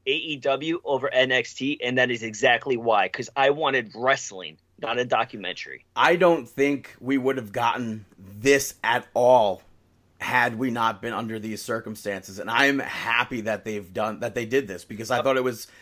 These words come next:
Speaker 2: uh, honestly, if W W E, it, like, inserted themselves or what, I don't even, like, submitted themselves for, <laughs> for Emmys, this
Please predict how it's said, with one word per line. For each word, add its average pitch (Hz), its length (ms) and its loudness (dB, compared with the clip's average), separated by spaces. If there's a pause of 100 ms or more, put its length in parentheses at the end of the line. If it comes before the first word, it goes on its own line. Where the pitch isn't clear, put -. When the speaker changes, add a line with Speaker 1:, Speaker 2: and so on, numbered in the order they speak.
(120)
Speaker 2:
uh, 131 180 6
honestly, 190 320 4
if 120 140 -2
W 151 220 4
W 160 260 2
E, 147 180 -4
it, 123 100 -4
like, 120 320 -4 (1120)
inserted 143 580 -4
themselves 165 540 -2
or 113 120 -4
what, 120 180 -2
I 117 80 2
don't 147 140 -2
even, 135 200 -2
like, 117 220 -4 (140)
submitted 139 540 0
themselves 165 560 2
for, 135 380 0 (240)
<laughs> - 240 -20
for - 280 -2
Emmys, 156 540 -6 (600)
this 208 540 2